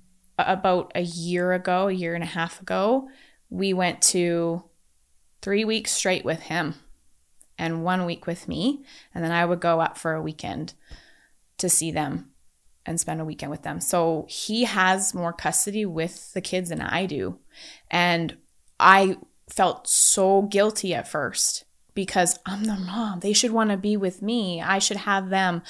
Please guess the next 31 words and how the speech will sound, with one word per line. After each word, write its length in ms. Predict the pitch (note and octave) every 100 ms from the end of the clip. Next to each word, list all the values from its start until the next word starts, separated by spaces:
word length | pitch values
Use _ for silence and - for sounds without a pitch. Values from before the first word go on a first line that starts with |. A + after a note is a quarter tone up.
| - - -
more, 500 | F#3+ F#3 G#3+ A#3+ F#3
you 180 | E3 F3
know, 200 | F3+ F3
like, 160 | F3+ F3
does 240 | F3+ F3+
this 160 | F#3 F#3+
make 180 | F#3+ F#3+
me 240 | F#3+ F#3+
a, 240 | E3 F3+ G#3 -
a 60 | F3
horrible 420 | - G#3 F#3+ E3+
mother? 520 | E3+ G#3+ F#3+ E3 F3+ - - - - _ _ -
Um, 560 | F3 F3 F3 F3 G3+ - -
but 180 | G3+ F3 F#3 -
that 260 | F#3+ G3 A#3
was 100 | B3
something 360 | B3 G#3+ G#3 F3
that 220 | E3 E3
they 600 | E3+ F#3 G#3+ A3+ G#3+ -
expressed 480 | F3+ E3+ - G3+ G3+
that 140 | F3+ E3+
they 120 | F3
wanted 320 | F#3 F#3 F3
to 100 | F3
try. 640 | - - E2 - C4 E4 - _ _ _ _ -
And 200 | F#3+ - - _ _ _ -
I'm 180 | G3 B3
not 140 | D#4 - - _ -
gonna 240 | B3 A#3+ A3
be 260 | G#3+ G3+
like, 320 | G3 F#3+ G#3